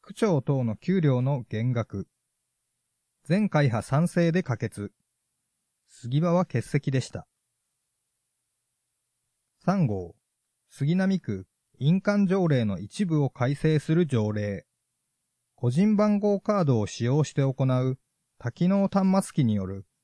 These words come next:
印鑑登録証明の申請等に係る規定の改正。革新が反対、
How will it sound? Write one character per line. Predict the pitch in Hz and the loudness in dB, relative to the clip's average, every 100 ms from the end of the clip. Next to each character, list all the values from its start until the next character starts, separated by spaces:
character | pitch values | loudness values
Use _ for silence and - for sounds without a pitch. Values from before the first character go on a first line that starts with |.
| _ _ _ | _ _ _
印 | 123 180 | -2 0
鑑 | - 190 185 | 2 0 0
登 | 202 190 | 0 -2
録 | 185 | -4
証 | - 196 180 | -4 -2 2
明 | 131 | 2
の | 107 98 | 0 -4
申 | - 165 | -2 -2
請 | - 180 175 | 0 -2 0
等 | 180 147 | -2 0
に | 107 | -2
係 | 107 - | -6 -6
る | 101 87 | -8 -10
規 | - - | -18 -4
定 | 170 175 | -2 0
の | 185 | -2
改 | - 110 110 | -2 -4 -4
正。 | - 104 98 - _ _ _ _ _ _ _ _ _ _ _ _ _ | -4 -4 -4 -10 _ _ _ _ _ _ _ _ _ _ _ _ _
革 | - 123 - | -12 -10 -10
新 | - 196 196 180 | -8 -4 -4 -2
が | 175 | 0
反 | 156 156 147 | 2 2 2
対、 | 139 131 - | 0 -2 -4